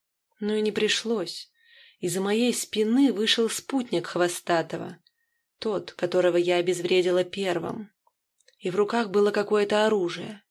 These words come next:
Оно поблескивало и переливалось в его руках. Увидела, как мужчина, подняв оружие, выстрелил еще раз.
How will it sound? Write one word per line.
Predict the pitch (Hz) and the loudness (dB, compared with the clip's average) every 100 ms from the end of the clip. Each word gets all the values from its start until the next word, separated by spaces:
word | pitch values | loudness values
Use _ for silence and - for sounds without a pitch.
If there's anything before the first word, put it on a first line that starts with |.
| _ _ _ _ _ _ _ - | _ _ _ _ _ _ _ -6
Оно | 170 170 | -6 -2
поблескивало | 170 151 165 208 233 - 180 180 | -4 -2 0 0 -4 -6 -4 0
и | 175 | -2
переливалось | 160 175 170 170 165 170 165 156 | 0 0 2 0 0 0 0 -4
в | - | -6
его | 160 165 170 | -4 -2 0
руках. | 165 165 170 160 - _ _ _ _ _ _ _ _ _ _ _ | -2 -4 -8 -8 -18 _ _ _ _ _ _ _ _ _ _ _
Увидела, | 196 202 240 190 175 | -4 2 2 4 4
как | 175 190 | 4 0
мужчина, | 202 202 - - 254 190 | 2 2 2 2 2 2
подняв | 190 208 208 240 240 214 | 0 0 2 0 0 -2
оружие, | 202 254 247 220 226 | 0 2 2 2 0
выстрелил | 180 233 254 - 208 185 185 180 | 0 0 0 -2 -2 0 0 0
еще | 190 - 226 220 | 0 2 4 4
раз. | 220 196 175 - - | 4 2 0 -10 -14